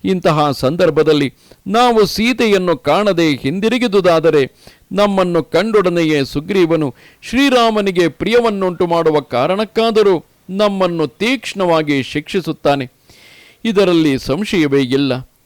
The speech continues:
"ನಕ್ಷಮಂ ಚಾಪರಾಧಾನಾಂ, ನಕ್ಷಮಂ ಚಾಪರಾಧಾನಾಂ ಗಮನಂ ಸ್ವಾಮಿ ಪಾರ್ಶ್ವತಃ." ಅಪರಾಧ ಮಾಡಿದವನು ಒಡೆಯನ ಬಳಿಗೆ ಹೋಗುವುದು ಯುಕ್ತವೂ ಅಲ್ಲ.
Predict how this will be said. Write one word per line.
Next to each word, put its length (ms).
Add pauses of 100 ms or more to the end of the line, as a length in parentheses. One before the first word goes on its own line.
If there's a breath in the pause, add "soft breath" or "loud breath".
(180)
"ನಕ್ಷಮಂ 1000
ಚಾಪರಾಧಾನಾಂ, 1600 (920 soft breath)
ನಕ್ಷಮಂ 760
ಚಾಪರಾಧಾನಾಂ 1500 (360 soft breath)
ಗಮನಂ 600
ಸ್ವಾಮಿ 460
ಪಾರ್ಶ್ವತಃ." 680 (720)
ಅಪರಾಧ 520
ಮಾಡಿದವನು 600
ಒಡೆಯನ 560
ಬಳಿಗೆ 340
ಹೋಗುವುದು 600
ಯುಕ್ತವೂ 560
ಅಲ್ಲ. 480